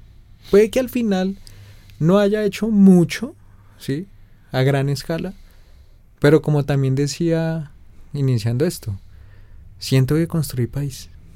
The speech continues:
y eso me hace sentirme tranquilo, ¿sí?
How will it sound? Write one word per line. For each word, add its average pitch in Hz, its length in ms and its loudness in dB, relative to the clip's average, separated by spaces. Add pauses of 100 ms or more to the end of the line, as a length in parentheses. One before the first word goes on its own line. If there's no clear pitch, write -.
(760)
y 123 220 0
eso 120 280 -2
me 139 180 -2
hace 120 240 -2
sentirme 113 540 -2
tranquilo, 120 560 -6 (800)
¿sí? 117 280 -6